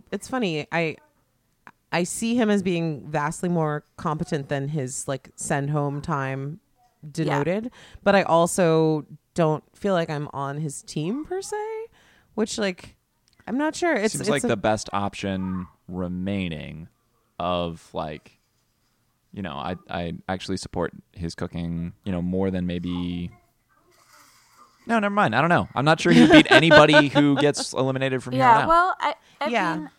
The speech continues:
Speaker 2: I would be fine if he beat John and Emily.
Speaker 1: Mm-hmm. I'm comfortable with that too.
Speaker 2: Uh, and after that,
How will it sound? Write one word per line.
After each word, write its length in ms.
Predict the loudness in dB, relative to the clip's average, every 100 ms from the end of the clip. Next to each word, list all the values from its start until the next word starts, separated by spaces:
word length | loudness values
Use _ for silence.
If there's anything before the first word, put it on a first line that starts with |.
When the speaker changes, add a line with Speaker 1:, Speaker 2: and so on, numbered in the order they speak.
| _
Speaker 2:
I 100 | -4
would 160 | -4 -6
be 100 | -8
fine 280 | -4 -4 -4
if 100 | -12
he 120 | -16
beat 280 | -14 -16 -18 _ _ -20
John 640 | -8 -4 -2 -2 -4 -12 -18 _ -14
and 140 | -10
Emily. 460 | -10 -10 -12 -14 -16 _ _ _ _ _ _ _ _ _ _ _ _ _ -4
Speaker 1:
Mm-hmm. 320 | -2 -2 -4 -10 -10
I'm 160 | -8
comfortable 320 | -6 -6 -6 -6
with 80 |
that 160 | -8 -8
too. 80 | -6
Speaker 2:
Uh, 280 | -4 -4 -6
and 140 | -4
after 320 | -6 -6 -10
that, 440 | -2 0 0 -2